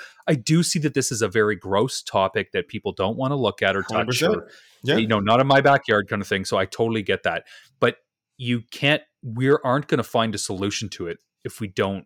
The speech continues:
Speaker 2: If
Speaker 1: if
Speaker 2: we don't
Speaker 1: somebody isn't
Speaker 2: address it.
Speaker 1: thinking about it. Yeah.
Speaker 2: Yeah.
Speaker 1: And I actually was introduced to maps by, um, actually, uh, Katie Herzog and, and on, uh, the, the podcast Blocked and Reported.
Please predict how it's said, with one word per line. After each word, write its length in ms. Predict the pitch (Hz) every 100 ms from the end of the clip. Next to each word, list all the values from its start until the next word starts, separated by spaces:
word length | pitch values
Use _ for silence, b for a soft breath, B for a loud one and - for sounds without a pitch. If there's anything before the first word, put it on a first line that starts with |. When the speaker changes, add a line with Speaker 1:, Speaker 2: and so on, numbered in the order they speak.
| _
Speaker 2:
If 140 | 131 123
Speaker 1:
if 60 |
Speaker 2:
we 60 | 127
don't 60 | 123
Speaker 1:
somebody 280 | 120 107
isn't 160 | 110 101
Speaker 2:
address 100 | 151
it. 20 |
Speaker 1:
thinking 220 | 95 -
about 200 | 92 82
it. 60 | 80
Yeah. 120 | 87 - B B
Speaker 2:
Yeah. 120 | 123
Speaker 1:
And 80 | 143
I 80 | 156
actually 300 | 175 - 165
was 160 | 127 131
introduced 400 | 131 127 120 -
to 60 |
maps 340 | 107 104 110 -
by, 280 | 104 95 92
um, 400 | 90 90 87 85 - -
actually, 360 | 104 - 98 92
uh, 120 | 87
Katie 240 | - 107 90
Herzog 420 | 98 95 87 85
and, 220 | 85 82 _ -
and 100 | 98 -
on, 260 | 101 90
uh, 240 | 87 85 85 87
the, 100 | 87 _
the 60 | -
podcast 440 | 98 90 - 87 -
Blocked 220 | 95 -
and 80 | 80
Reported. 400 | 80 90 87